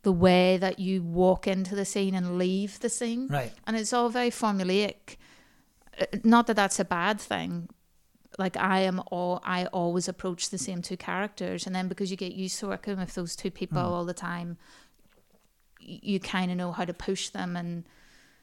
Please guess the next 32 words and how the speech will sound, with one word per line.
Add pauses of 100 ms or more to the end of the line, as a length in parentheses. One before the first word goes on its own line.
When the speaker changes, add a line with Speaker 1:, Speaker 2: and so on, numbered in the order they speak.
(140)
Speaker 1:
um,
a
bit
of
it
is,
like,
trying
to
make
them (540)
Speaker 2:
Yeah.
Speaker 1:
laugh,
do
you
know?
So
it
Speaker 2:
Yeah.
Speaker 1:
ends
up
a
wee
bit
like (160)
doing
stand-up
in
a, (360)
in
a
character.